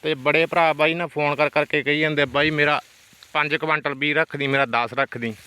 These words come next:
ਭਰਾ ਬਣ ਕੇ ਸਾਰਿਆਂ ਨੂੰ ਰਿਕੁਐਸਟ ਹੈ ਵੀ ਕਿਸੇ ਨੂੰ ਵੀ ਪੰਜਾਹ ਕਿਲੋ ਤੋਂ ਵੱਧ ਬੀਜ ਨਹੀਂ ਮਿਲਦਾ, ਠੀਕ ਹੈ? ਨਾ ਧੱਕਾ ਕਰਿਆ ਕਰੋ ਬਾਈ। ਮੇਰੇ ਕੋਲ ਨਿਰੰਕਾਰੀ, ਹਰਿਆਲੀ, ਉਜੋਲਾ ਸੀਡਜ਼ ਵਾਲੀਆਂ ਕੰਪਨੀਆਂ ਦਾ ਵੀ ਫੋਨ ਆਏ ਸੀ ਵੀਡੀਓ ਦੇਖ ਕੇ। ਆਪਾਂ ਨੂੰ ਸਿੱਧਾ ਕਲੀਅਰ ਕੱਟ ਜਵਾਬ ਦਿੱਤਾ ਵੀ ਆਪਾਂ ਤਾਂ ਆਪਦੇ ਕਿਸਾਨ ਭਰਾਵਾਂ ਨੂੰ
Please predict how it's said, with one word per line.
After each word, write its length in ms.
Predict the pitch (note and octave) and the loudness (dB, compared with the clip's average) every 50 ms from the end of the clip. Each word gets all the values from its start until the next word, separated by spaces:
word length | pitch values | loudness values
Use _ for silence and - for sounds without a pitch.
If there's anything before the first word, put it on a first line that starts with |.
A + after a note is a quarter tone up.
| - - - - - _ _ _ _ _ - - - | -20 -20 -20 -20 -20 _ _ _ _ _ -20 -14 -6
ਭਰਾ 220 | - D#3+ D#3 D#3 D3 | -2 0 2 2 2
ਬਣ 180 | C#3 C#3+ D3+ | 0 -2 -2
ਕੇ 180 | - - E3 D#3+ | 0 0 0 0
ਸਾਰਿਆਂ 300 | - - C#3 C#3 D3+ E3 | 0 -2 -2 0 0 0
ਨੂੰ 100 | F3 D#3+ | -2 -4
ਰਿਕੁਐਸਟ 460 | D3 - - C#3+ C#3+ D3+ C#3+ - - | -6 -4 -2 -2 0 -2 -2 -2 -2
ਹੈ 140 | D3 C#3 C3+ | 0 0 0
ਵੀ 180 | C#3+ D3+ D3+ - _ _ _ _ _ _ - | -2 -6 -10 -12 _ _ _ _ _ _ -4
ਕਿਸੇ 220 | D3 D3+ C#3 E3+ | -4 -2 -2 -2
ਨੂੰ 120 | F3 F3+ E3+ | -2 -2 -4
ਵੀ 80 | E3+ | -4
ਪੰਜਾਹ 300 | D#3+ D#3 D#3 D#3 D#3+ E3 | -2 0 0 0 0 0
ਕਿਲੋ 200 | - D#3 D3+ D3 | -2 -6 -6 -6
ਤੋਂ 100 | C#3 C#3+ | -6 -4
ਵੱਧ 200 | C#3 C#3+ D3 D3 | -2 -2 -2 -2
ਬੀਜ 200 | D#3 C3 B2+ A#2+ | -2 -2 -2 0
ਨਹੀਂ 100 | B2+ B2 | 0 2
ਮਿਲਦਾ, 500 | B2 B2+ B2+ B2+ C#3+ D3+ C#3+ B2+ B2 G#2+ - _ _ _ | 2 2 2 2 2 0 0 -2 -6 -14 -20 _ _ _
ਠੀਕ 240 | - B2+ C#3 C3+ E3 | -4 -4 -2 0 0
ਹੈ? 160 | E3+ D#3+ C#3 - _ _ _ _ _ _ _ _ _ _ _ _ _ - | 0 0 -2 -6 _ _ _ _ _ _ _ _ _ _ _ _ _ -6
ਨਾ 200 | C3+ C#3 C#3 D3 | -4 -2 0 0
ਧੱਕਾ 300 | - - E3+ - D#3 D3 | 0 -2 -2 0 0 0
ਕਰਿਆ 180 | C3+ C#3+ D3 D3 | 2 2 0 0
ਕਰੋ 140 | C3+ D3 D3 | 0 -2 -4
ਬਾਈ। 140 | C#3+ D#3+ D#3+ | -2 -4 -2
ਮੇਰੇ 240 | D#3+ D3+ D3 D3 | 0 0 0 0
ਕੋਲ 240 | C#3 D3+ D3+ D3+ D3 - - D3+ | 2 0 0 0 -2 -4 -6 -6
ਨਿਰੰਕਾਰੀ, 680 | C#3 C#3+ C#3 C3+ - - D3 C#3+ C#3+ D3 D3+ D#3 C#3+ | -4 -2 -2 -2 0 0 2 2 2 2 0 0 -2
ਹਰਿਆਲੀ, 560 | C3+ C#3+ C#3+ C#3 C3+ C#3 C#3+ C#3+ D3 D3 C3+ - _ _ _ _ _ _ - | 0 0 0 0 0 0 -2 -2 -4 -4 -6 -10 _ _ _ _ _ _ 0
ਉਜੋਲਾ 400 | C3+ C#3 C#3 C#3+ D3 D3 D3+ C#3+ | 2 2 2 4 2 2 0 0
ਸੀਡਜ਼ 280 | - D3+ D3+ D#3 D#3 | 2 2 2 4 4
ਵਾਲੀਆਂ 200 | D#3+ D#3 D#3 D3+ | 2 2 2 2
ਕੰਪਨੀਆਂ 420 | D3 C#3+ C#3 - - D3 D3 C#3+ C#3+ | 0 -2 -2 -2 -4 -2 0 2 2
ਦਾ 60 | D#3 | 2
ਵੀ 60 | D#3+ | 0
ਫੋਨ 260 | C#3 C#3 C3+ C3+ C3 | 0 0 0 2 2
ਆਏ 140 | C3 C3+ C3 | 2 2 0
ਸੀ 100 | A#2 C3 | 0 -2
ਵੀਡੀਓ 300 | B2 A#2+ C#3 D3+ D#3+ D#3 | -2 0 0 2 0 2
ਦੇਖ 240 | C3+ C3+ C#3 C3 - - | 2 2 0 0 0 0
ਕੇ। 200 | E3 E3+ E3 C#3+ _ _ _ _ _ _ _ - | 0 0 0 -2 _ _ _ _ _ _ _ -6
ਆਪਾਂ 260 | A#2+ - - D3 D#3 | -6 -2 0 0 0
ਨੂੰ 100 | D#3 D#3 | 0 -2
ਸਿੱਧਾ 260 | - D#3 D3+ D#3 D#3+ | -6 -6 -2 -2 -2
ਕਲੀਅਰ 280 | D3+ - D3 D3+ D#3+ E3 | -2 -2 -2 0 0 0
ਕੱਟ 220 | - E3 D#3 - | 0 -2 -2 -2
ਜਵਾਬ 340 | D#3+ D3 C#3 C#3 C#3 C3+ C3+ | -4 -4 -2 0 0 0 0
ਦਿੱਤਾ 240 | C3+ C3 - - C#3+ | -2 -4 -4 -4 -4
ਵੀ 100 | D3 D3+ | -2 -2
ਆਪਾਂ 200 | C#3+ C3+ - C3+ | -2 -4 -2 -2
ਤਾਂ 100 | C#3+ C#3 | 0 0
ਆਪਦੇ 140 | C#3 C3+ C#3+ | 0 -2 -4
ਕਿਸਾਨ 360 | - C#3+ B2 C3+ C3 B2 A#2 | -6 -4 0 2 2 2 0
ਭਰਾਵਾਂ 320 | - C#3+ C#3+ C#3+ C#3 C3+ | 0 0 0 0 0 0
ਨੂੰ 240 | C3+ C#3 D#3 E3+ D3+ | 0 -2 -4 -8 -10